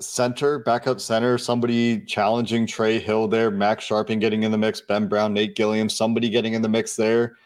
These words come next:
'cause it seems like Cody Ford's on the team. Deontay Smith, does he continue to have that stretch of good play?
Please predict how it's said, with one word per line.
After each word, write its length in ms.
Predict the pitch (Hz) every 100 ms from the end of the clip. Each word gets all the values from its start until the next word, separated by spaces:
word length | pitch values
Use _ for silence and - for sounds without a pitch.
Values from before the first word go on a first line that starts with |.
| _ -
'cause 100 | 107
it 60 |
seems 240 | 104 123 117
like 160 | 117
Cody 260 | - 120 117
Ford's 360 | - 110 117 117
on 120 | 117
the 80 | 110
team. 460 | 117 113 113 113 _ _ _ _ _ _ _ 95
Deontay 380 | 117 113 120
Smith, 320 | 120 120 127 127
does 140 | 104
he 120 | - 117
continue 520 | 117 101 117 120 117
to 120 | 117
have 260 | 95 110 98
that 140 | 110
stretch 360 | 101 - 120 -
of 80 | 98
good 200 | 120 98
play? 300 | - 110